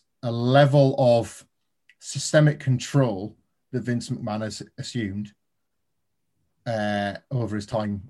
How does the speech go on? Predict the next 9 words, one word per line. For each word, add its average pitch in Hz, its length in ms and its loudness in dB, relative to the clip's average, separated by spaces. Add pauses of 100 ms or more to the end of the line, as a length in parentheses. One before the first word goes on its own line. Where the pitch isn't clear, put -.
in 110 100 -8
that 101 160 -8
job 98 260 -8 (460)
that 117 280 -2
will 113 200 -6
take 107 500 -6 (640)
probably 120 200 -4
decades 104 720 -6
to, - 160 -12